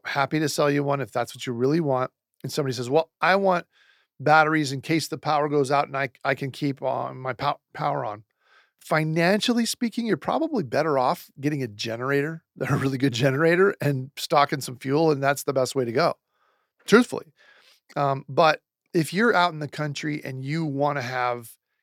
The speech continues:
you wanna truly be off grid, you know, you, you wanna get one of your beautiful products and be off grid, certainly you can do that by, by getting a few batteries, but it's not gonna be cheap. It's not gonna be done because you wanna win financially. It's because you want that freedom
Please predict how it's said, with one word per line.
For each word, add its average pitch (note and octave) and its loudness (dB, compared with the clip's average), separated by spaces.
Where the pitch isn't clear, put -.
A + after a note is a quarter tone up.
you E3 0
wanna D#3+ 0
truly F3 0
be D3 0
off C3+ 2
grid, C3+ -2
you C3 -8
know, C3 -4
you, C3 -8
you C#3 -4
wanna C3+ -6
get B2 -8
one C#3+ -4
of C3+ -8
your C#3 -4
beautiful B2+ -2
products B2+ 0
and C#3 -4
be C#3 2
off C3 4
grid, D3 0
certainly F3 2
you D#3 0
can D3+ -4
do C#3 0
that C3 4
by, B2 -2
by B2 -2
getting C3+ -2
a - -6
few C#3 -6
batteries, A#2+ -2
but D#3 0
it's D#3 -4
not F3 -2
gonna A#3 -2
be C#3 -4
cheap. A#2+ -6
It's - -10
not F#3+ -2
gonna F#3 -4
be D3+ -6
done C3+ -4
because B2+ -4
you C#3+ 0
wanna C3 -6
win B2 -6
financially. B2 -8
It's - -20
because B2+ -6
you C3 -4
want B2 -8
that C3 -4
freedom B2+ -4